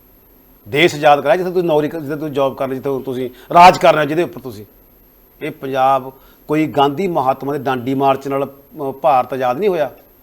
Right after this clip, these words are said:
ਕਿ ਕਿਸੇ, ਇਹ ਵਹਿਮ ਆ ਤੁਹਾਡਾ। ਭਾਰਤ ਆਜ਼ਾਦ ਉਦੋਂ ਹੋਇਆ ਜਦੋਂ ਜਨਰਲ ਡਾਇਰ ਨੂੰ ਜਾ ਕੇ ਉਦਮ ਸਿੰਘ ਨੇ ਕਾੜ ਕਾੜ ਮਾਰ ਕੇ ਗੋਲੀਆਂ ਮਾਰਿਆ ਸੀਗਾ, ਯਾਦ ਤੁਹਾਡੇ?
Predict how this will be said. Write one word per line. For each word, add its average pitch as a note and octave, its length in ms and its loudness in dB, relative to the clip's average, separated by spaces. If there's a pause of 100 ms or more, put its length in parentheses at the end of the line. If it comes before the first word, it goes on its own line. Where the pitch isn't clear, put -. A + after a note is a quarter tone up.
(100)
ਕਿ C#3+ 80 -4
ਕਿਸੇ, C#3 400 -10 (200)
ਇਹ E3+ 80 -4
ਵਹਿਮ C#3+ 320 6
ਆ A3 60 8
ਤੁਹਾਡਾ। D#3 420 2 (560)
ਭਾਰਤ E3+ 460 10
ਆਜ਼ਾਦ F#3+ 400 10
ਉਦੋਂ B3 320 10
ਹੋਇਆ C4 500 10 (240)
ਜਦੋਂ B3 300 8
ਜਨਰਲ G#3 460 8
ਡਾਇਰ G#3+ 340 10
ਨੂੰ A3+ 140 4
ਜਾ G#3 220 10
ਕੇ G#3 120 6
ਉਦਮ G#3+ 280 6
ਸਿੰਘ A3 260 4
ਨੇ G#3+ 60 -2
ਕਾੜ D4 480 10
ਕਾੜ A#3 300 8 (220)
ਮਾਰ F#3+ 280 10
ਕੇ F#3+ 120 2
ਗੋਲੀਆਂ E3+ 340 0
ਮਾਰਿਆ D3+ 220 6
ਸੀਗਾ, C3+ 200 -4
ਯਾਦ D3 220 4
ਤੁਹਾਡੇ? C#4 260 6